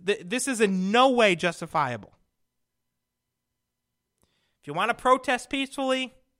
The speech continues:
go for it. That's a right you have outlined in the Constitution.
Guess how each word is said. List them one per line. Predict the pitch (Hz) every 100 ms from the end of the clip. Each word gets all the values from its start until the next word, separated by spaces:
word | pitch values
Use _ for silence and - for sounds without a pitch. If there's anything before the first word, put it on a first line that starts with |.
| _ _ _ _ -
go | 151 196
for | - 135 98
it. | - _ _ _ _ _ _ _ _ -
That's | 202 196
a |
right | 175 208 226
you | 220
have | 180 208 202 190
outlined | 185 196 190 196 196
in |
the | 185
Constitution. | - 180 180 165 165 131 - 95